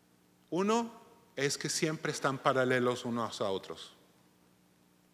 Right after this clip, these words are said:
Otro es que nunca van, uno va en sentido contrario, uno, nunca van a ver un pájaro que se da vuelta y dice, "Me equivoqué, yo voy para allá". Lo, siempre van en la misma dirección.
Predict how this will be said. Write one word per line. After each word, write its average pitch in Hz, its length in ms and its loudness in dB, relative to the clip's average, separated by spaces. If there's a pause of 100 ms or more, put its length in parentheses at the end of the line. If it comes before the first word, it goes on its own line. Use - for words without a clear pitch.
(1300)
Otro 156 480 0 (580)
es 135 180 -6
que 160 120 0
nunca 202 380 2
van, 165 420 0 (160)
uno 160 260 0
va 147 100 4
en 139 60 0
sentido 143 440 0
contrario, 127 520 0
uno, 135 300 0
nunca 170 400 -2
van 156 160 2
a 151 60 2
ver 147 140 2
un 147 100 -2
pájaro 147 420 2
que 127 100 -6
se 127 100 0
da 127 80 4
vuelta 135 280 4
y 131 40 0
dice, 131 140 -4
"Me 123 100 -4
equivoqué, 120 380 -2
yo 113 100 2
voy 113 80 2
para 107 180 -2
allá". 90 260 2 (1700)
Lo, 120 180 -8 (220)
siempre 180 420 2
van 151 240 4
en 143 100 2
la 123 120 4
misma 131 400 0
dirección. 113 520 -2